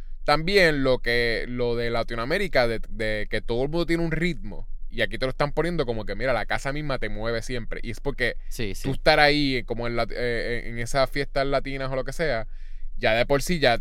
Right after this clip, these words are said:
Speaker 1: ya te de-,
Speaker 2: Ta-,
Speaker 1: te suelta un poquito,
Speaker 2: también
Speaker 1: te hace
Speaker 2: tiene ese,
Speaker 1: ritmo y te da la
Speaker 2: ese,
Speaker 1: música.
Speaker 2: ese, ese sentido de comunidad que tienen como que los hispanos naturalmente.
Speaker 1: Sí.
Speaker 2: Y, y, ¿verdad? Tú no tienes que haberte mudado pa' Estados Unidos pa' saberlo, porque tú en Puerto Rico lo ves.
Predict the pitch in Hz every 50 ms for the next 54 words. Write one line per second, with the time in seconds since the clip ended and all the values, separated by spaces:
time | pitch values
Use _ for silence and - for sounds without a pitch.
0 | - - 104 104 117 110 107 - 120 123 127 131 131 131 127 120 110 147 139 131
1 | - 117 110 - 127 127 135 131 - 131 110 - 117 - - 143 143 139 131 139
2 | - 98 - 165 170 180 202 - 202 208 196 - - 151 151 - 185 180 180 175
3 | - - 139 143 - - 185 180 180 180 170 160 156 147 139 127 120 - - -
4 | - - - - - - - 110 - 147 - - 180 180 - - 123 123 139 156
5 | 156 139 - 135 123 127 123 120 117 131 135 - 131 - 113 113 120 120 131 131
6 | 123 - 123 120 113 113 117 - - 117 117 120 120 117 - - 123 120 117 107
7 | 110 - 113 107 101 101 110 120 117 110 110 120 120 113 107 - - - - -
8 | - - - - - - - - - - - 131 117 117 127 127 - - 131 127
9 | 120 - - - - - - - - - - - - - - - - - - -
10 | - - - - - - - - - - - - 110 113 117 117 - 113 113 113
11 | - 120 120 - - 123 113 110 107 - - 110 107 104 104 104 104 98 - 101
12 | - - 104 101 101 104 104 101 98 95 98 - 92 - - 90 98 98 92 -
13 | - 85 87 - - 95 95 - - - 101 - 101 95 - 92 98 - - 107
14 | 95 98 98 101